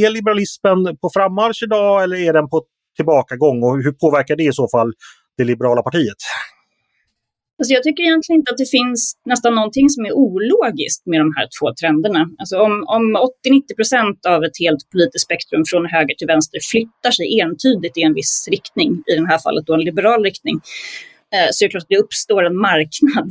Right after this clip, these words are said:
Speaker 2: <laughs> för andra politiska entreprenörer att, att kliva in. Och det är ju precis det som har hänt med den här radikala populismen. Också, ska man säga, med, med en radikal vänster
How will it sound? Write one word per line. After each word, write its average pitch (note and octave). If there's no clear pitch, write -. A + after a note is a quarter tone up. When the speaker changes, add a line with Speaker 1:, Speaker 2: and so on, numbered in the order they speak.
Speaker 2:
<laughs> -
för -
andra D#3+
politiska A3+
entreprenörer -
att, -
att -
kliva F3
in. -
Och E3
det G3+
är G#3
ju -
precis -
det -
som D4+
har F#3+
hänt D4
med E3+
den D#3+
här D3+
radikala D#3
populismen. D#3
Också, A#3
ska C4
man D4
säga, F3
med, G#2+
med E3
en D3
radikal F3
vänster -